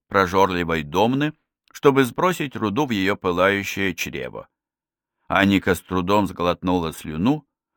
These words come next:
руки её неудержимо тряслись. Они подошли к трансформаторной будке, куда Йоран Нильсен затолкал свою сумку.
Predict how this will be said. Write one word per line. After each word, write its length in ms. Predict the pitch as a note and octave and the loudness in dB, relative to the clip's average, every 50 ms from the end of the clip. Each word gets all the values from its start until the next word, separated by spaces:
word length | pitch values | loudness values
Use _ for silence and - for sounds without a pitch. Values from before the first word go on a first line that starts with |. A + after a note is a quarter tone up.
| _ _ _ | _ _ _
руки 320 | - G2 C3+ F#3 F#3 - F3+ | 0 4 4 4 4 2 -2
её 240 | E3+ D#3+ D#3 D#3+ D#3+ | -2 0 0 0 2
неудержимо 840 | D3 B2+ A#2 G#2 F#2 F2 F2+ F2 E2 D2+ D#2 G2+ A2+ A#2 A#2 A2 | 2 2 2 2 0 0 0 -2 -2 -2 -2 0 0 2 0 0
тряслись. 640 | - - G#2 G2+ F#2 - - D2+ D2 - - - - _ _ _ _ _ _ _ _ _ _ _ _ _ _ | -2 -2 -4 -4 -4 -6 -8 -10 -12 -12 -14 -16 -18 _ _ _ _ _ _ _ _ _ _ _ _ _ _
Они 240 | G2+ G2+ A2 A2+ G#2+ | 2 4 4 4 2
подошли 580 | - A#2 G2 G2 G2 - - G#2 G#2 G#2 G2 | 2 0 0 2 0 0 -2 -4 -2 -2 -2
к 80 | - - | -2 -4
трансформаторной 1000 | _ F#2 F#2 F#2 - - - F2 E2+ E2+ F2+ F2 E2 - E2 E2 - D#2+ E2 D#2+ | _ -4 -4 -4 -4 -2 -2 -2 0 2 0 0 0 0 -4 -4 -4 -4 -4 -4
будке, 420 | D2+ C#2 E2 F2 E2 - - A#2+ A2 | -6 -6 -8 -10 -10 -6 -4 -4 -4
куда 300 | - - A2+ G2+ A2+ A2 | -4 -6 -4 -2 0 -2
Йоран 500 | G#2 G#2 G#2 G2 G2 G2 F#2+ F#2 F#2 F#2+ | 0 0 0 0 2 2 0 0 0 0
Нильсен 460 | F#2+ F#2+ F2+ F2 - - F2+ F2 D#2+ | 0 0 -2 -2 -4 -6 -6 -6 -4
затолкал 640 | D#2+ F2 E2 - E2+ E2 E2+ - - E2 E2 D2+ | -4 -6 -6 -4 -4 -4 -4 -2 -2 -2 -2 -2
свою 300 | - - D#2 C#2+ C#2+ C2+ | -4 -10 -14 -14 -14 -14
сумку. 520 | C2+ - - G2+ A2 A#2 - - C#3+ C#3+ | -14 -10 -6 -4 -4 -4 -4 -6 -12 -14